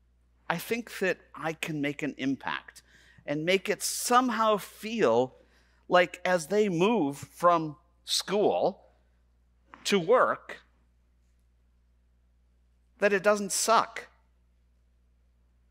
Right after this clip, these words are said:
And I'm gonna talk more about that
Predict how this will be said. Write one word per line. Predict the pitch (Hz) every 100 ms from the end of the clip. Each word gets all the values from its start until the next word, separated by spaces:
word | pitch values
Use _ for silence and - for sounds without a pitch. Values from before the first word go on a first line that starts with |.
| _ _ _ _ _ _ _ _ _ _ _ _ _ _ _ _ _ _ _
And | - 196
I'm | 202
gonna | 196
talk | - 254 -
more | 214
about | 180 185 180
that | 165 156 -